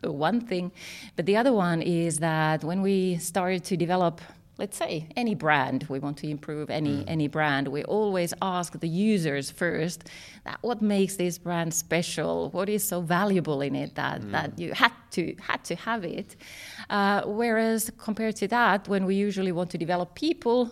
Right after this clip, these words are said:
Speaker 1: we invite them to the yearly development discussions, and then we start pinpointing on their weaknesses. And I started thinking that why don't we ask from people around you that what makes you special?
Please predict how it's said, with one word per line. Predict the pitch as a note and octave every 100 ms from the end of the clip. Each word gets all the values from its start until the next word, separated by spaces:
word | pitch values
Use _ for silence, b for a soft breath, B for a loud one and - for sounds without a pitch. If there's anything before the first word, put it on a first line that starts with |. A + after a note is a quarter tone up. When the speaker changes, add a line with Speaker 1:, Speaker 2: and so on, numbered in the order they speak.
| -
Speaker 1:
we | F3+
invite | F3+ F3+ G3 G3
them | F#3
to | - F3+
the | F3
yearly | E3 F3 A3 G#3+ G#3+
development | G3 F3+ G3+ F#3+ F#3+
discussions, | F3+ F3 F#3+ G3 F#3+ G3 F#3
and | F3
then | E3+ D#3+
we | E3
start | - D#3 D#3
pinpointing | G#3+ F3 D3 D3 D#3 C#3+
on | D3
their | C#3 C3
weaknesses. | A#2+ D#3 C#3 - - - - - - B B B B B B
And | -
I | A3
started | A3 A3+ A#3
thinking | C4 C4+ G#3
that | F#3 F3+ -
why | G#3 D4 -
don't | C4 E4 G4 - D#3+
we | E3 C#3+ C#3 - G3
ask | A3+ F3+ E3+ - B B
from | - F3
people | G#3+ F#3+ E3+
around | E3 G#3 C#4 C4 D#3
you | D3 C#3+ D3
that | D#3 D3+ F#3
what | F#3
makes | F#3 F3+ - A3+
you | A#3
special? | A3+ - E3 - - - E3+